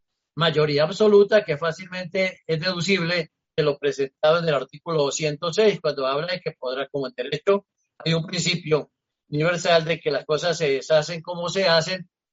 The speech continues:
pues entonces, si se elige por mayoría absoluta, se remueve por mayoría absoluta. Y el artículo ciento seis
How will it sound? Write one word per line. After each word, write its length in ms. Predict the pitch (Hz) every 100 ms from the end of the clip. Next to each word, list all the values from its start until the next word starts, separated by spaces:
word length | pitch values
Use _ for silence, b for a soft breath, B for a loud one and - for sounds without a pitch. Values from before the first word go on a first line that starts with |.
| -
pues 200 | 208 214
entonces, 640 | 220 214 196 196 214 - _ _ _
si 300 | - - 214
se 260 | - 165 151
elige 280 | 147 165 202
por 140 | 202
mayoría 340 | 170 147 143 156
absoluta, 500 | 170 202 196 208 196
se 120 | 190
remueve 440 | 156 151 165 202
por 160 | 196 175
mayoría 340 | 151 147 143
absoluta. 600 | 160 214 240 285 - 127 _ _ _ _ _
Y 320 | 165 156 - _
el 140 | - 143
artículo 520 | 139 - 170 214 214
ciento 340 | 202 202 196 202
seis 340 | 190 196 185